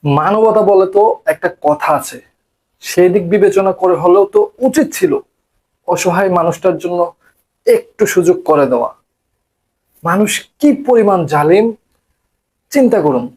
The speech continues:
চিন্তা করা যায়। আল্লাহ সবাইকে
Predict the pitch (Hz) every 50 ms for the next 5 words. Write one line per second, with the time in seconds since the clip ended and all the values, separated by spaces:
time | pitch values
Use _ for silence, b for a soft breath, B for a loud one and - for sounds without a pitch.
0 | _ _ _ _ _ _ _ _ _ _ _ _ - - 202 185 175 196 170 175
1 | 160 156 139 120 - 139 156 160 143 - - _ _ _ _ _ _ _ _ _
2 | _ _ _ _ _ _ _ _ _ _ _ _ _ _ _ _ _ - 165 170
3 | 175 165 147 - - - - - 165 170 170 165 - 196